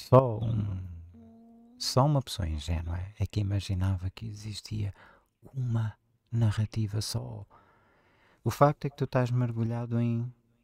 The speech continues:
inúmeras, incontáveis narrativas.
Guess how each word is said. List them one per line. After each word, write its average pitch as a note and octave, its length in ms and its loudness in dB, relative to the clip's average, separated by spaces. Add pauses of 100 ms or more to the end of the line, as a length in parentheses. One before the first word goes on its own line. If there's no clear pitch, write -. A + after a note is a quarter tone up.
(1500)
inúmeras, B2 800 -12 (300)
incontáveis C#3 720 -6
narrativas. G2 920 -8